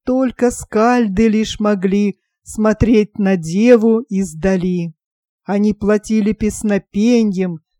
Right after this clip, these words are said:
за пламенный восторга час, и пробуждён немым виденьем был строен их невнятный глаз.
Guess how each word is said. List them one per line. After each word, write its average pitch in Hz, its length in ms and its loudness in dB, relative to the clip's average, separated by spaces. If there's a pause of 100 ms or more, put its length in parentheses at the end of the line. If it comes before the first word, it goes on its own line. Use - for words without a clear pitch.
за 196 280 0
пламенный 240 920 4
восторга 202 880 4
час, - 640 -6 (560)
и 285 160 6
пробуждён 202 1120 4
немым 196 460 0
виденьем 208 960 0 (380)
был 214 320 2
строен 240 800 2
их 202 360 -2
невнятный 196 840 0
глаз. 185 680 -6